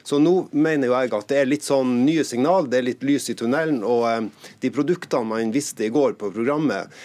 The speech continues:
eh, hamburgere av sauekjøtt og,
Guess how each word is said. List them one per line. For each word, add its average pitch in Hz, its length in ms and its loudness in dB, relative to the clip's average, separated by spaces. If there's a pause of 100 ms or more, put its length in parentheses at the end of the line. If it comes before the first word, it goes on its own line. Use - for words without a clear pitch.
(240)
eh, 110 160 -2
hamburgere 123 580 0
av 113 160 0
sauekjøtt 131 720 -2
og, 110 420 2